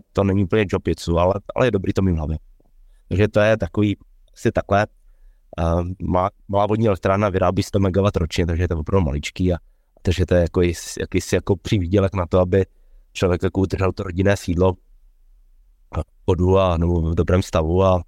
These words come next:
aby taky přispěl třeba něco jako na, na, e, obecní blaho a aby, aby vysázel nějaký stromy někde a spravil obecní cestu a, a, a tak, no. Spravil obec-, tak. No,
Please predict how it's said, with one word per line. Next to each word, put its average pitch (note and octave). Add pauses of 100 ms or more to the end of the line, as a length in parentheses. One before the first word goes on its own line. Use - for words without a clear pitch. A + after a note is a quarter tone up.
(140)
aby F2
taky F#2
přispěl -
třeba F2+
něco F2+
jako F#2 (500)
na, E2+ (140)
na, E2+
e, F#2 (580)
obecní F#2
blaho F2
a F2 (180)
aby, E2 (480)
aby E2+
vysázel E2+
nějaký F2
stromy D#2
někde F2
a E2+
spravil D#2+
obecní E2
cestu E2
a, E2 (640)
a, D2+
a D#2
tak, - (220)
no. - (1700)
Spravil F2+
obec-, E2 (100)
tak. - (2000)
No, D#2+